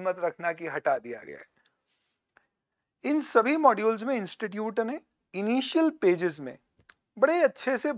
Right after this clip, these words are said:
बता दिया है कि इस पर्टिकुलर मटेरियल में in comparison with the previous material, जो अगस्त टू थाउजेंड नाइनटीन एडिशन था, उसके कंपैरिजन में नवंबर ट्वेंटी ट्वेंटी एडिशन में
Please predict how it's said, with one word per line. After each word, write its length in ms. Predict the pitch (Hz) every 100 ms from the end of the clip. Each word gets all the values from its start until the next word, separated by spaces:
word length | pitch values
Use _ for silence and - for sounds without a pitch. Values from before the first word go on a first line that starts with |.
| 156
बता 180 | 185
दिया 260 | 208 208 208
है 200 | 196 269 _ _ _ _ _ _ -
कि 440 | 247 254 254 - _ _ _ -
इस 180 | 381 - -
पर्टिकुलर 480 | 208 233 269 302
मटेरियल 480 | 285 208 202 208 226
में 340 | 220 254 311 - _ -
in 200 | 285 320 -
comparison 840 | 247 233 - - 226 233 240 320 349 254
with 120 | 226 202
the 80 | 262 _ _ -
previous 600 | 269 262 254 294 302 320 -
material, 440 | 208 175 165 143 139
जो 160 | 156 180
अगस्त 300 | 170 214 -
टू 80 | 208
थाउजेंड 580 | 190 185 180 208 190 170
नाइनटीन 640 | 165 170 175 - 233 247
एडिशन 440 | 190 165 - 185 175
था, 160 | 151 117 - _ _ _ -
उसके 300 | 190 - 240
कंपैरिजन 600 | 233 202 190 185 185 202
में 200 | 196 220
नवंबर 680 | 196 165 156 180 196 240 240
ट्वेंटी 440 | 214 190 180 202
ट्वेंटी 400 | 196 180 170 190
एडिशन 420 | 170 160 165 185
में 420 | 175 185 202 254